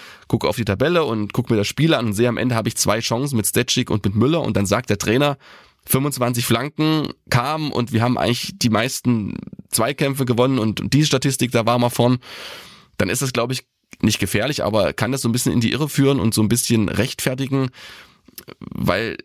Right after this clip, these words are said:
ich glaube, so ein normaler Vorstand oder normaler Verwaltungsrat, die was zu melden haben beim H F C, die gucken sich die richtigen Torchancen an und die wollen eben nicht sehen,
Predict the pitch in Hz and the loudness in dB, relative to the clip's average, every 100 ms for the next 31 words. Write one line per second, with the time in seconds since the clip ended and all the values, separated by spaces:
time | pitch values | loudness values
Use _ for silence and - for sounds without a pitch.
0 | - - - 107 123 113 110 98 101 101 | -10 -4 0 0 0 -2 0 0 2 2
1 | 135 120 - 147 - 131 127 107 104 101 | 0 0 0 0 0 0 0 0 0 2
2 | 107 127 107 110 139 123 110 120 113 104 | 2 0 0 0 0 -2 0 0 -2 -2
3 | 120 - 107 117 120 117 120 110 113 107 | -2 0 2 2 2 2 2 0 0 0
4 | 113 110 - 117 110 - 117 123 110 110 | 0 0 0 0 0 -2 0 0 0 0
5 | 104 107 117 117 101 147 - 117 110 - | 2 2 2 2 2 0 0 -4 -4 -4
6 | 98 92 101 117 107 107 139 - 120 117 | -2 0 2 2 0 2 0 2 0 0